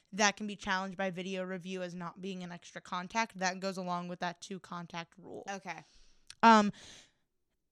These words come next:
Speaker 1: I was always told never wear jewelry when you play volleyball. I was always terrified by girls who had belly button rings and played
Speaker 2: Ugh.
Speaker 1: volleyball.
Speaker 2: Uh-uh. If you have to, like,
Speaker 1: Um,
Speaker 2: ugh.
Speaker 1: expanding the jewelry rule to allow small, snug-fitting nose rings and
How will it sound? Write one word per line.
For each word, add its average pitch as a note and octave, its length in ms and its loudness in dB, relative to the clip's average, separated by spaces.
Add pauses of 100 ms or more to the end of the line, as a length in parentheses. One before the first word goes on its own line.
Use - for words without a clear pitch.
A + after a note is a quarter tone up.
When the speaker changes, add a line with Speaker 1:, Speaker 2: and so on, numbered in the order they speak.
Speaker 1:
I B3 160 2
was C#4 120 2
always F3+ 200 0
told F#3 200 -2
never F3 260 0
wear F3 160 2
jewelry F3 300 2
when F3+ 140 2
you F3 60 -2
play F3 200 2
volleyball. F3+ 640 4 (880)
I G#3+ 60 8
was F#3+ 120 4
always F#3+ 280 4
terrified F#3+ 800 4
by F#3 120 4
girls F3+ 280 2
who F#3+ 80 2
had F3+ 180 2
belly F3 220 2
button G#3 340 4
rings A3 400 4
and D4 140 4
played F4 200 12
Speaker 2:
Ugh. A#3+ 120 4
Speaker 1:
volleyball. G#3+ 840 10
Speaker 2:
Uh-uh. A3 100 -6
If B3 120 -2
you F4 140 8
have F4+ 200 0
to, E4+ 100 0
like, C#4 220 -2
Speaker 1:
Um, G3+ 340 10
Speaker 2:
ugh. F#3 200 -2
Speaker 1:
expanding A#3 540 8
the A3+ 100 10
jewelry G3 400 8
rule G3+ 280 8
to G3+ 140 4
allow F#3 240 10
small, C#4 480 8
snug-fitting A3 760 4
nose F#3 280 6
rings F#3 320 0
and F#3+ 140 -4